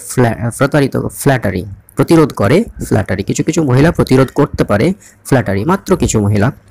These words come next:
ফিউ, কয়েক, বেশি না। কি? Few can, few girls can resist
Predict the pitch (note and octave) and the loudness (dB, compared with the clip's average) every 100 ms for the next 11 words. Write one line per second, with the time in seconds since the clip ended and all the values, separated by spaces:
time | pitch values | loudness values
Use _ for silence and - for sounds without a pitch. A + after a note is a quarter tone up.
0 | - - - D3+ - F3+ A2 - - _ | -20 -2 2 4 4 0 0 -4 -20 _
1 | _ _ _ _ _ _ E3 D#3+ - G#3+ | _ _ _ _ _ _ 0 0 2 0
2 | C3+ G#2+ - _ - - _ - F#3+ G3 | 0 -2 -8 _ -20 -20 _ 0 0 0
3 | - C3+ B2 - C#3 F3 - _ D3 D#3 | 0 0 2 0 0 -2 -6 _ 2 4
4 | B2+ C3 F3+ - A#2+ G#2+ A2 F#3+ | 4 4 2 0 -2 -2 0 0